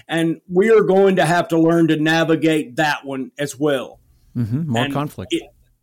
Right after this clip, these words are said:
Speaker 1: more conflict. And I,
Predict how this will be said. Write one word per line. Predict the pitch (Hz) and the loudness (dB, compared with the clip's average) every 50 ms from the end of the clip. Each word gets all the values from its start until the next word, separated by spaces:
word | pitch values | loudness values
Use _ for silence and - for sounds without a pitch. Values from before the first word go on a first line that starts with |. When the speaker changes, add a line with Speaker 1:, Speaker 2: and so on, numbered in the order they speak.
| _ _ _ _ _ - | _ _ _ _ _ -2
Speaker 1:
more | 170 165 185 196 208 208 | 0 4 4 6 6 4
conflict. | 202 202 165 151 143 139 135 131 139 139 123 101 87 - - - | 2 2 0 0 0 -2 -4 -6 -6 -6 -6 -8 -10 -12 -8 -4
And | 160 165 160 160 165 160 - - _ _ _ _ _ _ _ - | -2 0 2 2 0 0 -2 -6 _ _ _ _ _ _ _ -4
I, | 175 175 - | -2 -2 -2